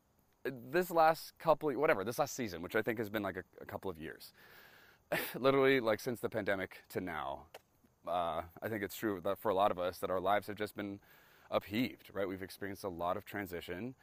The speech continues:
both externally in our circumstances, but then maybe more importantly internally in our worldview and perspective. I think the deconstruction community has, like,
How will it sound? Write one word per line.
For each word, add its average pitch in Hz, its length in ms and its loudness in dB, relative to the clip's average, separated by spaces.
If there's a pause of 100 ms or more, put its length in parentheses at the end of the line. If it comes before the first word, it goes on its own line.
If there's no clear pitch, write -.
(540)
both 101 400 6
externally 113 580 2
in 117 80 4
our 113 100 4
circumstances, 101 720 -4
but 104 180 -4
then 104 300 -2
maybe 107 220 -2
more 101 160 -2
importantly 92 420 -4
internally 101 720 -6 (180)
in 98 260 -2
our 90 140 0
worldview 90 720 -4
and 95 100 -12
perspective. 104 1000 -6
I 95 40 -20
think 92 160 -14
the 90 80 -12
deconstruction 90 760 -6 (460)
community 87 420 -4
has, 82 220 -6
like, 85 200 -6